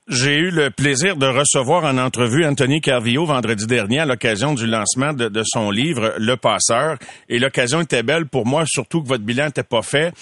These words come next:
ben, de lui poser des questions. Euh, et il nous a dit en français, à part ça, qu'il souhaitait avoir l'opportunité d'avoir une entrevue pour présenter, te présenter, présenter au propriétaire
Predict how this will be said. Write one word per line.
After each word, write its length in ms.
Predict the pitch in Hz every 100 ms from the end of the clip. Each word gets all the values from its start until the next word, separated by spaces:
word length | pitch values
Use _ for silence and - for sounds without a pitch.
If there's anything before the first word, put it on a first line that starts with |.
| - -
ben, 140 | 117
de 220 | 120 113
lui 180 | 143 165
poser 320 | 156 160 139
des 160 | 185 151
questions. 540 | - 107 - 131 156 175 - - 131
Euh, 160 | 139 131
et 300 | 151 160 147
il 220 | 139 139 147
nous 160 | 131
a 80 | 143
dit 180 | 120 175
en 140 | 170
français, 400 | 139 143 127 -
à 80 | 190
part 220 | 151 120
ça, 200 | - 170
qu'il 440 | 170 120 113 131 131
souhaitait 360 | - 139 190
avoir 260 | 196 156 151
l'opportunité 1000 | 170 175 190 - 170 147 - 165 214 214 - -
d'avoir 360 | 117 143 165 170 147 143
une 180 | 147 151
entrevue 560 | 165 147 143 123 185
pour 160 | 185 143
présenter, 720 | 143 135 143 131 165 170 165 -
te 120 | 170
présenter, 640 | 180 156 139 139 120 - 175
présenter 580 | 131 127 135 120 165 165
au 120 | 135
propriétaire 800 | 135 135 123 117 110 135 165